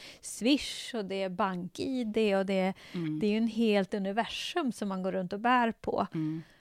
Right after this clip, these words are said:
Speaker 1: Men jag försöker verkligen i den möjliga mån jag kan. Sen, sen är ju jag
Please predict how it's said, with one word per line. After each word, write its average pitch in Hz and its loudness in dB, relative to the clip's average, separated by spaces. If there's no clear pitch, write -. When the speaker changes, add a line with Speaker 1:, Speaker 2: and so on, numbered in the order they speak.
Speaker 1:
Men 202 2
jag 202 0
försöker 262 4
verkligen 202 -4
i 208 -4
den 196 -2
möjliga 196 -4
mån 190 -8
jag 196 -10
kan. 214 -6
Sen, 208 -6
sen 226 -2
är 226 0
ju 220 0
jag 190 -2